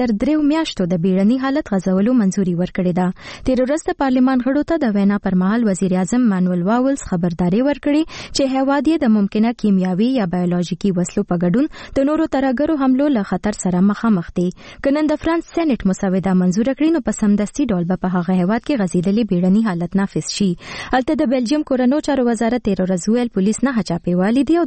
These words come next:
د پاریس بریدونو په تړاو یې نهه مشکوک کسان نیولي دي. تېره جمعه په پاریس کې په بېلابېلو ځایونو د وسلوالو په حملو کې یو سل نهه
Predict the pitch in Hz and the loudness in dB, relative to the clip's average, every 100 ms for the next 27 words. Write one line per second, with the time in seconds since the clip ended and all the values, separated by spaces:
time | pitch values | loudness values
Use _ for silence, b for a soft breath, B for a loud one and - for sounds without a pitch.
0 | 247 - 240 254 - 208 233 233 233 185 | 0 0 0 -2 -2 -2 2 0 0 -4
1 | 175 185 240 277 240 285 202 175 180 - | 0 0 2 4 4 2 0 0 -2 -2
2 | 233 - 180 175 180 180 180 175 180 180 | -4 -4 -2 2 2 2 2 2 0 -2
3 | B B B 262 269 254 294 330 311 269 | B B B 0 0 0 -2 0 -2 0
4 | 262 277 - 302 233 185 196 190 190 202 | 0 -2 -2 -2 0 0 0 0 2 0
5 | 208 190 185 233 214 175 180 185 185 196 | 0 2 2 2 0 -2 -2 -2 0 0
6 | 190 175 185 185 226 262 262 B B 277 | 0 0 2 2 2 -2 -4 B B 0
7 | 294 - 277 285 311 | 0 0 0 0 0